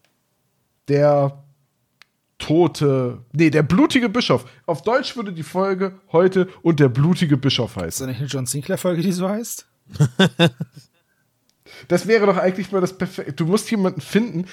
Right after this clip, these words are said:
Speaker 1: der von beiden Serien nur so ein bisschen Ahnung hat, und dann musst du mit ihm das Quiz machen.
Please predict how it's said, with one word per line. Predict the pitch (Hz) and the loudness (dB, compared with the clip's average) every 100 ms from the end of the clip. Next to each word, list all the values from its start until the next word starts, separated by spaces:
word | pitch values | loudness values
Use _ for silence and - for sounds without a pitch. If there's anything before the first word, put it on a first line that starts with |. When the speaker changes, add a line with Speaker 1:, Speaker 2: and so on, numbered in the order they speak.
| - - | -4 -2
Speaker 1:
der | 151 | 0
von | 147 | 0
beiden | 135 180 220 180 | 4 4 4 2
Serien | 196 185 185 175 | 2 4 4 2
nur | 170 | 2
so | 160 | 0
ein | 143 | -2
bisschen | 233 - 180 165 | -4 -2 -2 -2
Ahnung | 131 135 135 135 | 0 0 0 0
hat, | 180 | 0
und | 156 | 0
dann | 156 | 0
musst | 180 190 | 0 -2
du | |
mit | 180 156 | -4 -2
ihm | |
das | 160 - | -2 0
Quiz | - 202 139 | 0 0 0
machen. | 117 - 95 | -4 -4 -10